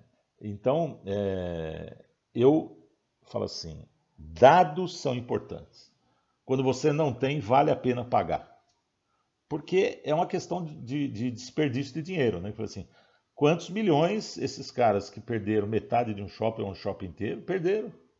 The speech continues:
né? Ou ficaram endividados, ou pegaram financiamento e não pagaram, né? Então, é muito importante você fazer uma pesquisa. É lógico,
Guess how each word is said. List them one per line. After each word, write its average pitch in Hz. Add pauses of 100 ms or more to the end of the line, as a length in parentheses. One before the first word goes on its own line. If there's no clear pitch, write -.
(260)
né? 147 (560)
Ou 104
ficaram 139
endividados, 120
ou 90
pegaram 113
financiamento 110
e -
não 101
pagaram, 101
né? 107 (640)
Então, 143 (500)
é 151
muito 143
importante 101 (280)
você 98
fazer 98
uma 95
pesquisa. -
É 214
lógico, 123